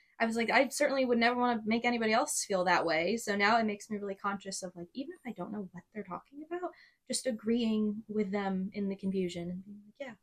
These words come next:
whatever you say is what it is," because I'm not gonna tell you no. There's no structure to this. There's no right and wrong answer, you know? To tell somebody no, that's not, I don't know. To me, that's, like, the one thing you probably shouldn't do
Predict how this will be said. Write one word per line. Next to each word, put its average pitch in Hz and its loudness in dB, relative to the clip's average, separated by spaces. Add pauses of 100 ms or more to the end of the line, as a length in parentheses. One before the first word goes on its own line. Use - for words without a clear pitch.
(200)
whatever 262 -14
you 262 -6
say 220 -2
is 190 -8
what 208 -2
it 208 -4
is," - -8
because 196 0 (420)
I'm 240 2
not 285 2
gonna 277 0
tell 269 2
you 269 2
no. 302 2 (160)
There's 285 -4
no 415 -2
structure 208 -4
to 208 0
this. 233 2
There's 285 -2
no 339 2
right 214 2
and 208 -2
wrong 202 0
answer, 262 -2
you 240 -4
know? 226 2
To 247 -2
tell 254 2
somebody 240 2 (400)
no, 214 6
that's - 2
not, 226 0 (800)
I 196 2
don't - -2
know. - -8
To 269 0
me, 269 6
that's, 220 10
like, 214 8
the 214 4
one 220 6
thing 190 2
you 185 -4
probably 196 4
shouldn't 180 -6
do 180 -4